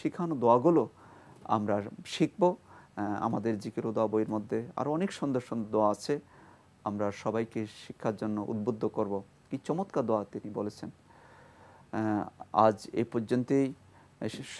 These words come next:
প্রিয় শিক্ষার্থী এবং সম্মানিত দর্শক, আমরা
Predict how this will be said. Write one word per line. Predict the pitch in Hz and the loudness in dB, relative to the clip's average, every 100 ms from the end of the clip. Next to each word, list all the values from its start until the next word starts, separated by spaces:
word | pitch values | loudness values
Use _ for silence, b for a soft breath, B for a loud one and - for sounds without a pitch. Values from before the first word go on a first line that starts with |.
| - | -10
প্রিয় | - 127 | 0 0
শিক্ষার্থী | - - 127 123 | 0 -4 -4 -2
এবং | 113 113 | -2 -2
সম্মানিত | - 107 107 107 | -2 -2 -2 -2
দর্শক, | 110 123 - 156 143 - - - B B B B | 0 0 4 4 4 2 -20 -20 B B B B
আমরা | 131 117 117 110 101 | 2 4 6 6 4